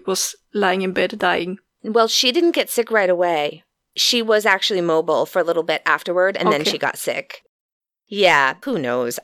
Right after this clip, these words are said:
Speaker 2: You read so many different things.
Speaker 1: I always picture her lying there,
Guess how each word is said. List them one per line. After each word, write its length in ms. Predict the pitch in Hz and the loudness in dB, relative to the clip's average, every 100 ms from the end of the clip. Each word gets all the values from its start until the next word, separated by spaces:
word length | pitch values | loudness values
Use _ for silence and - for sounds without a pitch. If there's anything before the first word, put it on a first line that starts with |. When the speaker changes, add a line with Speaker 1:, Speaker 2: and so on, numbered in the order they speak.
| _ | _
Speaker 2:
You 160 | - 202 | -10 -4
read 220 | 233 214 | -2 -2
so 160 | - 185 | 0 0
many 260 | 175 160 | 0 -2
different 360 | 151 160 170 165 | -2 -2 -2 -4
things. 640 | 170 160 156 180 196 - - | 0 0 0 -6 -10 -18 0
Speaker 1:
I 140 | 277 | 6
always 240 | 285 285 302 | 6 6 2
picture 360 | 370 - - | 0 0 0
her 120 | 254 226 | 2 4
lying 460 | 208 202 208 214 | 6 6 4 2
there, 460 | 208 185 190 196 | 2 4 4 2